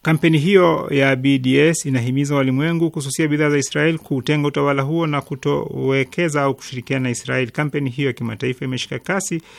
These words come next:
zaidi katika miaka ya karibuni kutokana na kuongezeka ushirikiano wa utawala wa kizayuni wa Israel na,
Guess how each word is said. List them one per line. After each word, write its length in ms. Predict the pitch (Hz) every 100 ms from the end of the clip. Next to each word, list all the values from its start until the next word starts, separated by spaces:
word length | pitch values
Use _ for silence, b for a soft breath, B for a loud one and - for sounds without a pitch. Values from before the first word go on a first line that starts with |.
| B B B
zaidi 400 | 131 120 190 208
katika 300 | 180 - 151
miaka 280 | 143 139 139
ya 80 | 127
karibuni 400 | 135 127 127 123
kutokana 380 | - - 135 127
na 120 | 117
kuongezeka 720 | 131 117 110 143 147 135 120 b b b -
ushirikiano 760 | 127 143 131 151 143 135 131
wa 260 | 131 135 135
utawala 500 | 131 135 131 131 123
wa 80 | 117
kizayuni 380 | - 123 123 117
wa 140 | 110
Israel 640 | 104 - 110 120 143 117 110 b b _
na, 400 | - 110 113 110